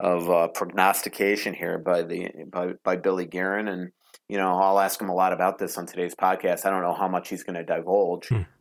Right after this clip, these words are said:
Speaker 1: Um, but the, uh, you know, the other thing here, and, uh, you know, to,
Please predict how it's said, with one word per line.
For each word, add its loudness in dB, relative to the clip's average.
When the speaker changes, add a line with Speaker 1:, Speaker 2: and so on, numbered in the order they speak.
Speaker 1:
Um, -4
but 0
the, 2
uh, 4
you 2
know, 4
the 4
other 4
thing 0
here, 2
and, 0
uh, -2
you -8
know, 0
to, -10